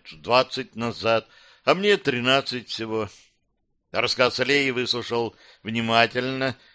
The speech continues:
всё же гражданство иметь нужно, и плюсов там много, куда больше, чем минусов. Последних раз два и больше нет. Защита государства —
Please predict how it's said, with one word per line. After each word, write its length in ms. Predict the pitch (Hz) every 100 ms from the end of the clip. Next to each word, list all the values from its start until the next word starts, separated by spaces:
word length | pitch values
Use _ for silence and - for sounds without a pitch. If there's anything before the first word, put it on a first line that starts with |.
| _
всё 220 | - 120
же 140 | 117
гражданство 720 | 104 113 104 87 131 131 101 104
иметь 300 | 104 98 95
нужно, 560 | 107 113 101 101 120 - _ _ -
и 100 | 117
плюсов 480 | 113 131 127 123
там 220 | - 123 117
много, 520 | 117 117 113 110 - _ _ _
куда 240 | 113 117
больше, 320 | 120 127 117
чем 220 | 107 120 113
минусов. 680 | 113 120 123 - 117 - _ _ _
Последних 540 | 107 107 135 135 120 -
раз 220 | 123 101
два 180 | 101 127
и 180 | 113 101
больше 320 | 95 101 101
нет. 340 | 107 127 127 - _ _ _ _ _ _ _ _
Защита 640 | 90 113 117 160 190 -
государства — 1000 | 139 117 - 101 95 170 170 120 - -